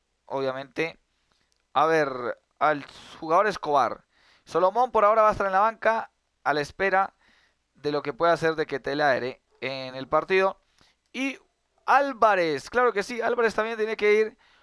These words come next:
para el equipo suplente. Bueno, aquí sí, ni modo. Ni modo, tocó sacar a Ramazani. Que, se, que Ramazani pueda hacer, haga lo que pueda en el equipo de suplentes.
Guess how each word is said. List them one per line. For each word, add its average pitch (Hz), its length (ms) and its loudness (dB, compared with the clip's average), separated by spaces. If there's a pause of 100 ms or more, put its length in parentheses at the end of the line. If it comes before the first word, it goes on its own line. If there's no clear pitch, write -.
(200)
para 190 220 4
el 185 40 2
equipo 190 440 0
suplente. 196 420 -2
Bueno, 165 220 2
aquí 160 180 -6
sí, 170 220 -12 (100)
ni 180 180 -10
modo. 175 300 0 (840)
Ni 190 180 -12
modo, 185 200 4
tocó 170 240 -2
sacar 202 320 2
a 190 140 4
Ramazani. 180 840 0
Que, - 200 -14
se, 156 220 -6
que 139 280 -4
Ramazani 147 460 -4
pueda 185 300 0
hacer, 165 320 -6
haga 185 240 0
lo 151 100 0
que 135 140 -10 (320)
pueda 180 400 2 (480)
en 135 100 -10
el 139 80 -4
equipo 180 560 -2 (420)
de 143 720 -2
suplentes. 147 840 -6